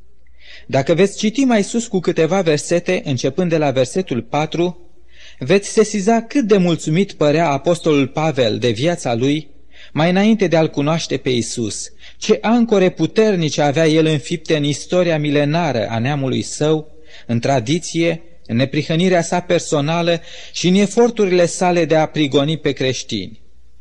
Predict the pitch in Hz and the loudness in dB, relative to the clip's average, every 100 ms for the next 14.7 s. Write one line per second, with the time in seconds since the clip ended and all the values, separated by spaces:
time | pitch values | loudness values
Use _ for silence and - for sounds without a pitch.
0 | - - - - - - - 247 - 185 | -20 -20 -20 -20 -20 -12 -4 -4 -2 -2
1 | 190 147 131 127 151 151 160 - 156 147 | 2 2 2 0 2 2 2 2 0 -2
2 | - 156 - 190 220 214 180 170 147 131 | 0 -2 0 2 2 2 2 0 0 0
3 | 131 - 127 123 - 131 101 - - - | 0 -2 -2 -2 -2 -4 -4 -8 -18 -20
4 | - 127 156 220 - 185 160 143 175 139 | -6 0 2 2 2 0 2 2 2 2
5 | 170 170 156 139 143 123 139 151 120 127 | 0 0 -2 -2 0 0 0 -4 -4 -2
6 | 127 131 135 139 135 131 98 - - - | 0 -2 -2 -4 -4 -4 -4 -6 -14 -20
7 | - - - - - - - - - 113 | -20 -20 -20 -20 -20 -20 -20 -20 -12 -2
8 | 123 110 110 127 220 202 202 190 185 135 | 0 0 0 2 2 2 0 2 0 0
9 | 139 170 185 - - - - 120 135 143 | 2 2 0 -6 -20 -20 -6 0 0 2
10 | 165 175 185 175 170 190 196 185 - 185 | 2 2 0 0 2 0 2 0 0 -2
11 | - 185 180 180 202 - 185 175 185 180 | 2 0 2 0 0 0 0 2 2 0
12 | - 226 226 - 165 180 165 139 123 117 | 0 0 0 0 0 0 -2 0 -2 -2
13 | 139 120 - - 131 170 170 139 - 123 | -4 -4 -6 -6 -4 -2 -4 -4 -4 -2
14 | 120 120 113 92 - - | 0 0 -2 -4 -10 -12